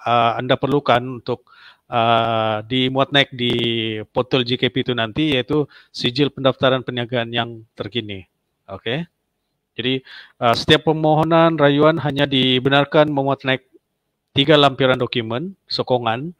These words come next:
yang bersaiz maksimum, uh, dua M B bagi setiap dokumen. Okey. Format dokumen yang dibenarkan adalah, uh, J P G, uh, J peg, P D F dan, uh,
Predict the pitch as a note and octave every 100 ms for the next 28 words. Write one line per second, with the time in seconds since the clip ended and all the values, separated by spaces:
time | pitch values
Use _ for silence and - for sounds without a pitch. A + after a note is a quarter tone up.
0 | _ _ _ _ - A#2+ B2 A#2+ A#2 -
1 | D3+ E3 - - - _ _ B2+ - C#3+
2 | C#3+ C#3+ C#3+ D3 D3 - A#2 A2+ A2 A2
3 | A2 C3 B2+ B2 B2 D3+ G3+ - _ A2+
4 | A#2+ B2 B2 - - B2+ B2+ A#2 B2+ A#2+
5 | G#2+ F#2 _ _ _ _ _ A#2 E3 _
6 | _ _ _ _ _ _ _ _ _ -
7 | _ _ _ - C3+ C#3+ D#3+ D3+ D3+ C#3+
8 | D3 D3 C3+ C3+ C3+ C3 C#3 C#3 E3+ D#3
9 | D3+ C3 C3 C3 B2 A#2+ - - _ A#2+
10 | A2 A2 A2 G#2+ A2 B2 C3 A#2+ A#2+ C3+
11 | C#3+ D#3 E3+ _ _ _ _ - A2+ G#2+
12 | B2 B2+ D3 D3 C#3+ _ _ C3+ C#3 C3+
13 | C#3+ C3+ B2+ C3 C#3 C#3+ _ _ _ _
14 | _ A#2 A2+ A2+ A2+ A2 G#2+ G#2